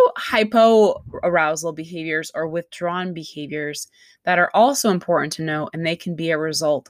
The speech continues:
of stress as well. So as you start the school year,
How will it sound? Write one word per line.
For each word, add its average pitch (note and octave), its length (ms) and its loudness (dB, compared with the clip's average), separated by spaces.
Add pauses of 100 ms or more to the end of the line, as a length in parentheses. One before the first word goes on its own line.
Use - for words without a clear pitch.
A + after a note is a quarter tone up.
of C#3 140 -6
stress - 460 -4
as - 180 -8
well. - 240 -10 (1080)
So G3+ 360 4 (500)
as A3+ 340 0
you C4+ 220 -2
start G3 400 -2
the F3+ 120 -8
school A3+ 520 -4
year, D3 460 -8